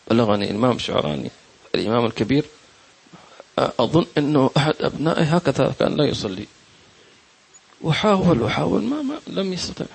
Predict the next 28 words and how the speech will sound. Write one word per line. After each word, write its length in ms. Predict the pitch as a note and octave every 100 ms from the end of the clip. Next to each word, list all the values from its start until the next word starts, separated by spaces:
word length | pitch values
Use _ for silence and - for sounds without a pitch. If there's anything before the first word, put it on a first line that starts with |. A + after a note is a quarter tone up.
| - _ _ _ _ _ _ _ _ _ -
مع 180 | B2 G#2+
أن 140 | E3+
الإمام 260 | F3+ F#3+ G3+
الشعراني 440 | F3+ E3+ F#3 F#3+
هذا 300 | F#3 G3 F#3+ F#3+ -
كم 220 | - G#3+
استفاد 500 | G3+ - E3+ G3 F#3
من، 300 | D#3+ E3 D#3
من، 140 | C#3 - - - -
من 480 | - B2+ A#2 A2 -
علومه 640 | A2+ C3+ E3+ E3+ F3 A3 - - - - - _ _ _ - - - - - -
ألوف 380 | B2+ F3+ A#3 -
من، 300 | - A2 G#2+ -
من، 480 | - F#2 - G2+ - - F#2 -
يمكن 320 | A#2 A2+ A2+
لم 320 | - B2 B2+ C3+
يكن 160 | B2+
ملايين 480 | A#2+ A#2+ A#2+ C3+ A2+ - - _ _ -
من 120 | A2+
الخلق 380 | G#2+ F#2+ B2+ A2+ - _ _ _ _ _ _ -
من 120 | -
كتبه، 560 | - F3+ G3+ D#3+ - - - - _ _ _ _
ولكن 400 | - A#3 C#4 D#4
سبحان 440 | C4 B2+ - - A#3+
الله، 180 | G#3+ F3+ - _ -
إنك 340 | G3+ F3 F3 C3
لا 200 | B2 A2+
تهدي 460 | D3+ C#3 D#3 A3+